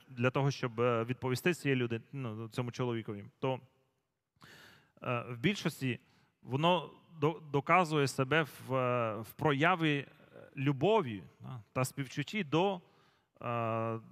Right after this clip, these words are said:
тих людей, які поруч зі мною, які мають якісь потреби, в прояві любві. Тому ця людина хоче виправдати себе. Ми розуміємо одразу, що щось не так в житті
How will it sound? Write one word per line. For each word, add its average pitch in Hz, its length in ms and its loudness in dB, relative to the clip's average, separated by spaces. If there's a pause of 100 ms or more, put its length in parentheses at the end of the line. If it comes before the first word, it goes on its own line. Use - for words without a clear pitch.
(260)
тих 170 200 0
людей, 170 240 2
які 151 400 2 (140)
поруч 156 300 2
зі 131 120 0
мною, 170 320 -2
які 139 220 -2
мають 156 540 0
якісь 139 280 -2
потреби, 151 540 -4 (1400)
в - 100 -20
прояві 156 440 2
любві. 143 420 -2 (1200)
Тому 170 220 0
ця 190 180 6
людина 170 560 4 (920)
хоче 165 240 2
виправдати 139 580 2
себе. 110 340 -4
Ми 143 160 -2
розуміємо 165 540 2
одразу, 147 400 2
що 117 100 -8
щось 156 300 -2
не 147 80 2
так 147 320 2 (120)
в 123 40 -10
житті 139 460 -2